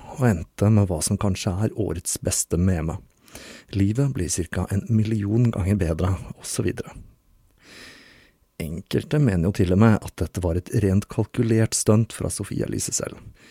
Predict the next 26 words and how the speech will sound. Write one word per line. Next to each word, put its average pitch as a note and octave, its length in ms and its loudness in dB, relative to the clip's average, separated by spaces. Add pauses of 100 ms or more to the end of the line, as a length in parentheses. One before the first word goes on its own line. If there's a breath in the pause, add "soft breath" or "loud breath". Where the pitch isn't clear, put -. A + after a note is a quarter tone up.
(480 loud breath)
Selv - 240 -6
kan G2 140 -2
jeg E2+ 100 -2
bare - 160 0
si - 160 -2
at - 80 -14
jeg A1+ 160 -2
ikke F2+ 220 -4
vet. - 320 -4 (1040 loud breath)
Men C3 240 4
jeg A2+ 80 0
er F2+ 80 0
også B2+ 220 -2 (260)
ganske C3+ 720 -2
sikker A2+ 300 0
på D3+ 80 6 (260)
at - 320 -4 (160)
Sofie F#2+ 320 0
Elise F#2 400 0
er - 320 -2 (160)
langt G2 260 0
mer G2+ 220 -2
oppegående F#2 640 0 (100)
enn G2+ 80 4
hva E2 160 -2
den G#2+ 140 0